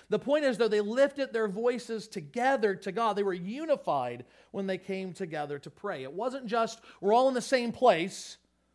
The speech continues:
We all have different concerns in our mind. Uh, we all have different things that we're thinking about." No, they were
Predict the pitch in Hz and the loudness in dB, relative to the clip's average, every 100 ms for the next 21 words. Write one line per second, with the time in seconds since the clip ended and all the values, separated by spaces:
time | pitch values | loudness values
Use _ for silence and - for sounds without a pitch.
0 | _ _ _ _ - 208 262 262 226 254 | _ _ _ _ 0 4 4 4 2 0
1 | 247 233 240 226 - 269 277 226 208 185 | -2 -2 -4 -2 0 0 2 -2 -2 -2
2 | 165 156 165 190 180 - - - - 208 | -4 -4 -6 -8 -12 -20 -14 -8 -6 0
3 | 220 247 262 254 247 180 262 262 262 202 | 4 4 4 4 2 2 -2 0 -4 0
4 | 262 262 226 220 220 262 269 226 196 180 | 0 0 -2 -2 -2 -2 -4 -4 -2 -2
5 | 180 220 208 202 196 196 | -2 -2 -2 -2 -2 -2